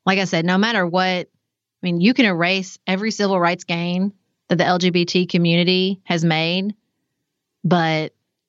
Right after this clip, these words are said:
that's not gonna change the culture itself. That's not gonna change the media environment. Like, that's,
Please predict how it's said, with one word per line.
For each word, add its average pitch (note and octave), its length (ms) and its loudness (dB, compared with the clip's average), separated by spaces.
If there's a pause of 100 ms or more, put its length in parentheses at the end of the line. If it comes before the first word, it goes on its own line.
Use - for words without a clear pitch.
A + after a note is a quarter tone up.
that's F3+ 180 0
not A#3+ 140 0
gonna F#3 160 0
change D#3 760 -4 (880)
the G#3 160 0
culture D#3 380 -2
itself. A2+ 540 -2
That's F3+ 160 0
not G3+ 80 0
gonna F3 140 -2
change D3+ 520 -4
the F3 140 2
media D#3+ 600 4
environment. C#3 600 -2
Like, D3+ 160 -6
that's, F#3 420 -6